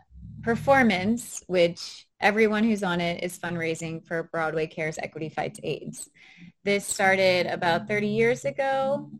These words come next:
I believe, and it's basically raising money for, initially started with aids, and then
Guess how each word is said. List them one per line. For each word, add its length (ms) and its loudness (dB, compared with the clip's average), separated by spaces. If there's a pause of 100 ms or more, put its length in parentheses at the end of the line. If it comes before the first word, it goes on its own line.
I 120 0
believe, 640 2 (100)
and 640 -2 (140)
it's 140 -8
basically 420 -2
raising 400 -2
money 520 -6 (140)
for, 640 2 (400)
initially 480 -4
started 580 -2
with 160 -8 (500)
aids, 520 -2
and 320 -6
then 460 -2